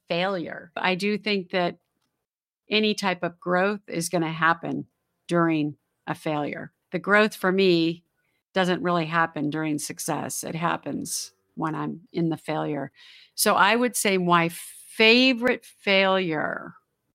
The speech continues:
my favorite failure, gosh, I might have to say, it's interesting that I would say this, but I,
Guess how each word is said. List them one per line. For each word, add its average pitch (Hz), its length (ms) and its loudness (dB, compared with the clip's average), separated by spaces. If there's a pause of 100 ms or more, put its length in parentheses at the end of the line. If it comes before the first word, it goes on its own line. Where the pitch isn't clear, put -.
(3250)
my 175 200 0 (240)
favorite 220 500 0
failure, 180 920 -2 (1400)
gosh, 156 600 -4
I 214 100 0
might 247 420 2
have 240 240 0
to 190 120 -8
say, 175 680 -2 (1120)
it's 208 240 0
interesting 214 500 0
that 165 100 -2
I 170 80 2
would 170 180 -4
say 185 220 -2
this, 151 220 -4 (120)
but 175 120 -4
I, 175 60 0